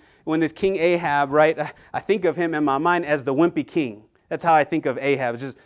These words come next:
the wimpy king. You know, he's kinda pushed around, uh, the wimpy king that's married to the most, to the meanest lady in the whole world, Jezebel.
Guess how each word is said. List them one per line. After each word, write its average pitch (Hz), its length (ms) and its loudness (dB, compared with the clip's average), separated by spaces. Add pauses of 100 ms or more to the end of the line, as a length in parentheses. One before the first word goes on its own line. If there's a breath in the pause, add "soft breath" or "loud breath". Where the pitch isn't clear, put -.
the 123 100 -4
wimpy 165 380 0
king. 131 380 -2
You 135 100 -6
know, 156 220 -2 (160 loud breath)
he's 143 100 -8
kinda - 220 -2
pushed 202 280 -2
around, 160 460 0 (260 soft breath)
uh, 135 200 0
the 131 180 -2
wimpy 196 320 2
king 190 300 0
that's 143 200 -4
married 180 460 0
to 147 140 -8
the 135 100 -6
most, 139 380 -6 (220 soft breath)
to 151 120 -10
the 131 80 -4
meanest 190 380 2
lady 180 320 4
in 139 80 0
the 135 100 -2
whole 160 180 2
world, 131 400 0
Jezebel. 123 520 -4